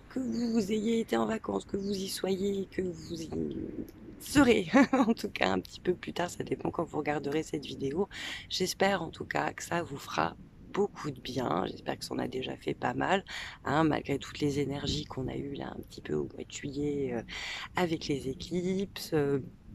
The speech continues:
le mois d'août, bon voilà, qu'on dit doux, mais je trouve quand même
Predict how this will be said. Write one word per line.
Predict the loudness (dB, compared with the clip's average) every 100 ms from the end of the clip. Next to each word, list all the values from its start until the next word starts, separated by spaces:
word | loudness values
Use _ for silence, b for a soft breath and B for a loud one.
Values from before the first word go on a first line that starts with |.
| 0
le | 4
mois | 6 6 4
d'août, | 2 -4 -2
bon | 0 0 -2 -6
voilà, | -6 -8 -12 B B B B -2
qu'on | 6
dit | 6 6 0
doux, | 2 4
mais | 4
je | 2
trouve | -2 -6
quand | 2 4
même | 4 0 -2